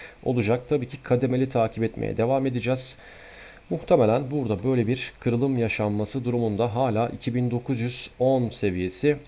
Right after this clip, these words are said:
destek olarak çalışabileceğinden dolayı bu bölgede bir sıkışma sonrası yeni bir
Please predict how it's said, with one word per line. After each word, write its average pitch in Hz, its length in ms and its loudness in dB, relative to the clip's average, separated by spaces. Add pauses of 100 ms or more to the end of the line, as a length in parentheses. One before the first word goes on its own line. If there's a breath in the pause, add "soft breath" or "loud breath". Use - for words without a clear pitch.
(140)
destek 104 480 -2
olarak 110 260 0
çalışabileceğinden 104 1000 -2
dolayı 113 400 0 (1400 loud breath)
bu 175 140 0
bölgede 113 300 6
bir 107 80 2
sıkışma 131 460 -4
sonrası 113 440 -2
yeni 135 160 2
bir - 320 -4